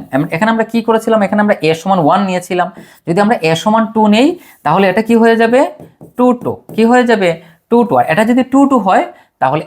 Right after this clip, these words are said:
এই যে দেখেন টু, টু আছে, তাহলে এই টু, টুটা obviously আমাদের এই, এই আর এর মধ্যে আছে, তার মানে আমরা বলতে পারি এটা রিফ্লেক্সিভ। আবার আপনি যদি থ্রি, থ্রি নেন, অর্থাৎ যদি আপনি থ্রি নেন, for example এই যে আমরা এখানে ওয়ান, টু, থ্রি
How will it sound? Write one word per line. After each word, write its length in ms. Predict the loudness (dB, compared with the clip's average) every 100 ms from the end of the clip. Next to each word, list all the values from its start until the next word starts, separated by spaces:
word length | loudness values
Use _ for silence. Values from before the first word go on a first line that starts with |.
| -2
এই 60 | -2
যে 40 | -2
দেখেন 180 | -4 -4
টু, 80 | 0 0
টু 60 | 2 -2
আছে, 180 | 0 -2 -4 -10 -20 -20 -8
তাহলে 220 | -4 -2 -2
এই 60 | -4 0
টু, 80 | 0
টুটা 180 | 0 0 0 0
obviously 440 | 0 2 0 0 0 0
আমাদের 220 | 0 -2 -4
এই, 60 | -4 -4
এই 60 | -4 -2
আর 100 | -2 0
এর 60 | -2
মধ্যে 260 | -4 -2 -4 -4 -12 _ -6
আছে, 200 | -6 -8 -16 _ _ _ _ _ -8
তার 120 | -4
মানে 100 | 0 0
আমরা 120 | 0 0
বলতে 180 | 0 0
পারি 120 | 0 0
এটা 120 | 0 -2 -2 -12 _ _ _ _ _ -2 0
রিফ্লেক্সিভ। 460 | 0 0 -4 -2 -2 0
আবার 120 | -2
আপনি 120 | -2 -4
যদি 120 | -2 -4 -2
থ্রি, 120 | -2 0
থ্রি 120 | -2 -2
নেন, 100 | -2
অর্থাৎ 160 | -2 -2
যদি 100 | -2 0
আপনি 100 | 0 -2 0
থ্রি 120 | 2 2
নেন, 160 | 0 -2 -6 _ -20 -20 _
for 140 | -2 0
example 480 | 0 -2 -2 0 0 0 -4
এই 60 | -2
যে 40 | -2
আমরা 120 | -2
এখানে 160 | -2 -6 -6 -2
ওয়ান, 160 | -2 -2
টু, 60 | -4 -6
থ্রি 120 | -4